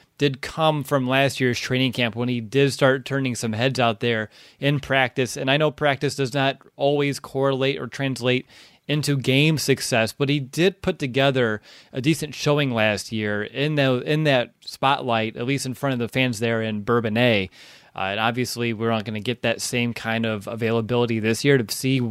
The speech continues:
if he is making that jump. So he may be someone that we only really see in a special teams role. And if he does get out there and have to play in some spell situations or maybe some big dime packages, you can go out there, and if he's only getting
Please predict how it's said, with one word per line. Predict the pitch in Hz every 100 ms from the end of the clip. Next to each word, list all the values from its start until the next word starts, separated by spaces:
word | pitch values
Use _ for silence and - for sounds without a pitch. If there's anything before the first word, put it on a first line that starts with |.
| 107 -
if | 131 127
he | 175
is | 175
making | 170 185 185
that | 180 180 156
jump. | 170 175 - - -
So | -
he | 135 135
may | 165
be | 170
someone | - 147 135
that | 123
we | 120 117 -
only | 120 160 151
really | 135 139
see | 120 139 147
in | 123
a | 113
special | - 131 120
teams | - 143 165 147
role. | 156 156 156 156 - - - -
And | 131
if | 127
he | 127
does | 113 151 143
get | 151
out | 151 147
there | 147 147
and | 131
have | 131
to | 120
play | - 135 135
in | 123
some | 123
spell | 113 139 139
situations | 143 135 123 127 135 120
or | 120
maybe | 123 127
some | 135 117 107 - - _
big | 139 135
dime | 135 127 151
packages, | 156 175 185 180 208 202 - _ _ _ _ _
you | 143
can | 156
go | 143
out | 147 147
there, | 147 139
and | 135
if | 120
he's | 160 156
only | 143
getting | 143 143 123